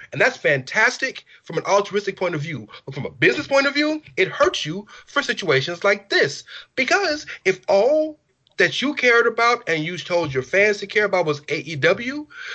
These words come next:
then who gives a fuck if he goes and loses some belt somewhere else? It didn't happen in your world. But in your world, you would mention, "Well, Moxley lost to Kenta,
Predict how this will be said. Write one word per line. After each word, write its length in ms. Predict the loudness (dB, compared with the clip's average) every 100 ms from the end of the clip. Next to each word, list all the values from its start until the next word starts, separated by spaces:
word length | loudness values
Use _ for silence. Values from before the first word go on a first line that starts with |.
| -8
then 100 | -2
who 120 | 0
gives 260 | 4 4 2
a 40 | 2
fuck 240 | 0 0
if 80 | 0
he 80 | 2
goes 260 | 2 2
and 120 | 2
loses 200 | 0 0
some 140 | -2 2
belt 220 | 2 2
somewhere 260 | 0 2 2
else? 180 | 2 0
It 120 | -2
didn't 220 | -2 -2 2
happen 500 | 2 4 2 0 -10 -18 -8 0 2
in 60 |
your 200 | 4 2
world. 440 | 4 2 0 -2 -10 -20 -20 _ _ _ _ _ 0
But 120 | 2
in 140 | 4
your 160 | 4 4
world, 400 | 4 4 4 2
you 100 | -2
would 220 | -2 0
mention, 400 | -2 0 0 2
"Well, 160 | 2 0
Moxley 400 | 0 -4 -6 -4
lost 320 | 0 0 0
to 60 | -6
Kenta, 440 | -6 -4 -6